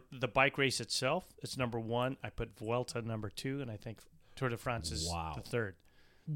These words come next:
Speaker 2: Okay,
Speaker 1: But
Speaker 2: explanation needed.
Speaker 1: Yeah, so because what happens is, is the Tour is so heavily banked, you, I think you start seeing more people just trying to hold their top ten spot.
Speaker 2: Yeah.
Speaker 1: It gets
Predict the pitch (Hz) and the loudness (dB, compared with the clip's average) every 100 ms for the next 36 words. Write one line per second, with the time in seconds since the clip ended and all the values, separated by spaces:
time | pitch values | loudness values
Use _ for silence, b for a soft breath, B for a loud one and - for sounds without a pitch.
0 | 147 123 151 156 170 120 85 95 117 - | -4 -6 4 8 10 8 6 2 0 0
1 | 127 104 95 90 - 80 80 78 71 - | -2 2 2 0 -2 -4 -2 -2 -6 -8
2 | 165 131 110 - 160 160 160 196 196 156 | 0 2 2 4 6 8 6 4 -2 4
3 | 170 196 180 151 175 156 196 196 156 127 | 4 6 4 4 2 2 2 2 0 0
4 | 113 - - - - - - 120 - - | -2 -4 -8 -20 -20 -10 -4 -4 -4 -6
5 | 131 - 226 156 - 175 147 104 135 131 | -6 -2 0 2 4 4 4 4 4 4
6 | 123 104 104 110 123 135 - 120 - - | 0 0 -4 0 0 0 -4 -10 -10 -6
7 | 120 110 143 135 120 - - 135 - 139 | -4 2 2 2 2 2 4 4 4 0
8 | 120 104 117 139 135 - 143 - 143 143 | 0 0 4 4 4 2 0 2 0 0
9 | b b b b b b b _ 131 135 | b b b b b b b _ 4 4
10 | - - 131 127 107 123 123 113 117 104 | 4 6 6 6 2 2 0 2 0 0
11 | - _ - _ _ - - 127 120 - | -8 _ -20 _ _ -16 -2 0 0 2
12 | 127 123 - - 113 120 - 90 - - | 2 2 0 2 2 2 0 -4 -4 -10
13 | - 139 - 135 - | 0 0 4 4 4